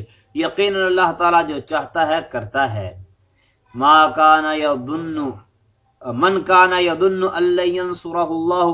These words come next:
فی الدنیا والآخرہ، جو شخص یہ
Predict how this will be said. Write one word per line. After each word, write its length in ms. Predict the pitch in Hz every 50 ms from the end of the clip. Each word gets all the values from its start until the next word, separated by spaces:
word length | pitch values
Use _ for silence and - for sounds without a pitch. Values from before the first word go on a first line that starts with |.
| -
فی 80 | - 175
الدنیا 460 | 151 143 151 175 175 180 175 170 165
والآخرہ، 760 | 156 147 151 - - 147 151 147 - - 165 165 156 135 123 110 - - _ _ _ _ _ _ _ _ _ _ _ _ _ _ _ _ -
جو 240 | 127 127 170 202 190
شخص 320 | 196 - 190 185 - - - - - _ _ _ _ _ _ _ _ _ _ _ _ _ _ _
یہ 580 | - 131 135 131 156 190 202 208 202 175 147 131